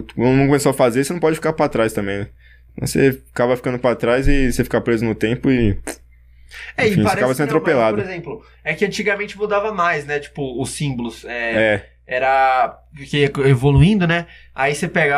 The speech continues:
Speaker 2: ah, o time foi fundado, era uma coisa ultra simples, tá ligado?
Speaker 1: Hum.
Speaker 2: Aí, mano, foi passando o tempo, foi ficando, é, foi melhorando, pá,
Speaker 1: Sim.
Speaker 2: até chegar num ponto onde
Speaker 1: É,
Speaker 2: ficou
Speaker 1: então, isso
Speaker 2: padrão.
Speaker 1: aí é desde mudar o escudo do time, assim, é desde
Speaker 2: É,
Speaker 1: só
Speaker 2: é
Speaker 1: que
Speaker 2: que,
Speaker 1: hoje
Speaker 2: tipo
Speaker 1: teve uma mudança,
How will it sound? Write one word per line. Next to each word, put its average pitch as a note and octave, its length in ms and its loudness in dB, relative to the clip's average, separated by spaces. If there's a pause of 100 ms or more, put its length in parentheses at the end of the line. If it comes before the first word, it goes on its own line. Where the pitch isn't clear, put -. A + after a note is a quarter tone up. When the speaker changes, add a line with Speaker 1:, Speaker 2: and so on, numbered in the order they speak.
Speaker 2:
ah, C#3 120 -2
o C3 40 -12
time - 420 0
foi F3+ 160 6
fundado, C#3+ 500 0
era B2+ 120 -4
uma E3 120 4
coisa F3 340 2
ultra A3+ 320 4
simples, C#3+ 560 2
tá - 120 4
ligado? C3 380 6
Speaker 1:
Hum. - 40 -6 (220)
Speaker 2:
Aí, D#3 400 -2
mano, F#3 260 -2
foi E3 200 -2
passando F3+ 380 -2
o E3 40 -10
tempo, F#3 420 -4
foi F#3+ 200 -2
ficando, F3+ 560 -6
é, D3 240 2
foi D#3 380 -2
melhorando, D3 720 2
pá, D3 260 2 (100)
Speaker 1:
Sim. - 80 -18
Speaker 2:
até C#3+ 200 2
chegar G#3 280 6
num G3+ 120 -2
ponto G3 300 4
onde G3 100 0
Speaker 1:
É, G#3 40 -2
Speaker 2:
ficou - 160 0
Speaker 1:
então, G3 200 4
isso D#3 100 0
Speaker 2:
padrão. E3 160 4
Speaker 1:
aí G3 80 2
é F#3 60 4
desde F3+ 300 4 (1000)
mudar C#3 440 4
o C3 40 2
escudo C3 320 2
do C3 80 6
time, C#3 180 0
assim, D3 160 0
é D#3 100 2
desde D#3 680 4
Speaker 2:
É, C4 180 0
Speaker 1:
só E3 60 -2
Speaker 2:
é E3+ 40 -2
Speaker 1:
que D#3+ 60 -8
Speaker 2:
que, C#3+ 60 4
Speaker 1:
hoje D#3 140 6
Speaker 2:
tipo F3+ 120 4
Speaker 1:
teve G3 120 4
uma F#3 140 0
mudança, F3 440 0